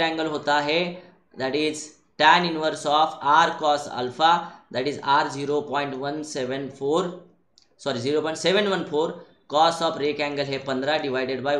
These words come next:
one minus zero point seven one four sine of पन्द्रह। चलो बताओ जल्दी से कितना आया। So into sine of fifteen, one minus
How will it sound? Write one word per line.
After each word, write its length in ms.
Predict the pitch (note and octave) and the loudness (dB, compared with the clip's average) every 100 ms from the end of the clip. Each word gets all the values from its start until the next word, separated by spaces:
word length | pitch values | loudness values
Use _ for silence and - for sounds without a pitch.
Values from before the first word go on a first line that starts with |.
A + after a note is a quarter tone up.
| A#2 | -2
one 160 | C3 D3+ | -4 -4
minus 320 | C#3 B2+ C3+ | -4 -6 -6
zero 240 | A#2+ B2 A#2+ | -6 -4 -4
point 220 | C3 C3 | -4 -6
seven 380 | B2+ A2+ B2 B2+ | -6 -6 -6 -4
one 140 | B2 A#2 | -6 -6
four 180 | A#2+ D3 - - - _ - | -4 -4 -4 -12 -20 _ -2
sine 340 | B2+ C#3+ C#3+ C3 | 0 2 0 0
of 220 | D3 - - | 0 -2 -10
पन्द्रह। 300 | A2 F#2 F2 - _ _ _ _ | -10 -8 -10 -16 _ _ _ _
चलो 160 | - F#3 | 0 2
बताओ 280 | F#3+ G3+ G3+ | 6 6 6
जल्दी 240 | G#3 G3+ | 4 2
से 120 | G3+ | 0
कितना 260 | G3+ G3 G#3 | -2 2 6
आया। 180 | G3+ G#3 - - _ _ _ _ _ _ _ _ _ _ _ - | 6 6 0 -10 _ _ _ _ _ _ _ _ _ _ _ -8
So 140 | C#3 E3 F3 | -4 0 0
into 260 | F3 G#3+ B3 B3 - - _ _ - | 0 2 2 0 -6 -20 _ _ -20
sine 440 | - F3 F3 F#3+ F#3+ | -2 2 4 4 4
of 300 | F#3+ - - | 2 -2 -6
fifteen, 560 | D#3+ - - E3 G3+ A#3 - - _ _ _ | -6 -6 0 0 0 -2 -8 -18 _ _ _
one 340 | B2+ C#3+ E3+ F3+ | -4 0 0 0
minus 480 | F3+ F3 F3 E3 | 0 0 0 -4